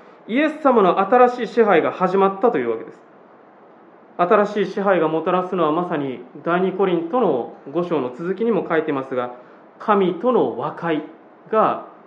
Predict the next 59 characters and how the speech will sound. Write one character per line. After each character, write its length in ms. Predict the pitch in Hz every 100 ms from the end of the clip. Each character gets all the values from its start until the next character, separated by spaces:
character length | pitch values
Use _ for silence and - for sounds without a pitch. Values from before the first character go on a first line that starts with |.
| -
始 220 | 151 147
ま 160 | 135 135
る 60 |
の 160 | 127 120
で 80 | 123
あ 140 | 185
り、 220 | 147 113 - - - - -
そ 100 | 170
し 80 | 156
て 80 | 147
互 500 | - 175 185 220 214
い 20 |
に 180 | 208 202
愛 320 | 190 208 226
し 240 | 226 - 247
合 100 | 226
う 220 | 190 190
こ 120 | 190
と 160 | 277 202
が 380 | 147 107 - - - -
実 280 | 156 156 147
現 300 | 143 143 135
し 80 | -
て 160 | 139
い 40 | 139
く 140 | 143
の 120 | 135
で 100 | 123
あ 120 | 170
り、 240 | 208 127 - - - - - - - -
そ 160 | -
れ 80 | 190
を 160 | 185 180
通 300 | 226 202 170
し 60 | -
て、 300 | 139 123 - - - - - -
神 200 | 185 165
の 120 | 151
子 120 | 151 185
と 100 | 160
さ 160 | 170
れ 80 | 190
る 100 | 196
こ 120 | 202
と 140 | 202 180
を 80 |
通 220 | 180 294 262
し 60 |
て、 60 | 185
ま 120 | 247
さ 60 | 240
に 100 | 170
自 200 | - 220
分 240 | 294 320
自 180 | 330 320
身 140 | 285
も 160 | 262 220
ま 140 | 214 214
た 400 | 277 143 -